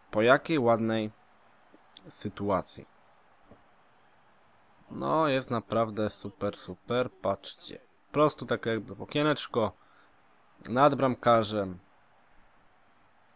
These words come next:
Jest progres i mamy jeden do zera. No i do siedem-, siedemdziesiątej szóstej minuty nie było żadnych akcji, ale tutaj była kolejna sytuacja bramkowa i patrzcie, jak piłka została umieszczona w siatce.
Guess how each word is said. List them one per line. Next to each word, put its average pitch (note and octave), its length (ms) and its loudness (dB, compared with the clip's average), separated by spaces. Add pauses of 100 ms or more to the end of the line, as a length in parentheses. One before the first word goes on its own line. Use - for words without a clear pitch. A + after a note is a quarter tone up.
(260)
Jest - 480 2 (460)
progres B2+ 760 2
i G2+ 180 -4
mamy G#2+ 220 -2
jeden G#2 180 -2
do G2 80 -6
zera. A#2+ 380 2 (880)
No E3 120 0
i F3 80 4
do D#3 120 2
siedem-, C#3+ 260 0
siedemdziesiątej C#3 920 0
szóstej - 440 -4
minuty B2+ 440 -4
nie A#2 140 0
było A#2+ 320 2
żadnych A#2 320 -2
akcji, B2+ 380 0
ale B2+ 220 4
tutaj C#3 520 2
była C3+ 360 4
kolejna C#3+ 360 6
sytuacja C#3+ 520 4
bramkowa C3+ 580 2
i B2+ 200 -2 (220)
patrzcie, B2 800 2
jak A2 440 0
piłka A2+ 440 -2
została G#2 360 0
umieszczona G#2+ 840 -2
w F#2 160 -6
siatce. - 640 -2